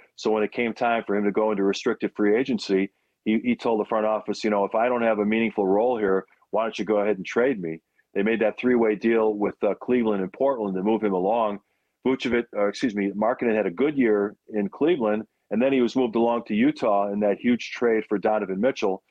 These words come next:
which really worked out for both sides because,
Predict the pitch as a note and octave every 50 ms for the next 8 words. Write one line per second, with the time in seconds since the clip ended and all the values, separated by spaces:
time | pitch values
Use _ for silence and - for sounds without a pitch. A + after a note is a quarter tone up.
0 | _ _ _ _ - - G#2+ G#2+ - - C#3+ B2 A#2 A2 G#2+ G2 F2 A2 A2+ A2
1 | - - A#2+ A2+ G#2 - G#2 F2+ - A#2 C3 C3 - - A2 F#2+ F#2+ G2 - -
2 | G2+ G2+ - G#2+ G#2 F#2+ - -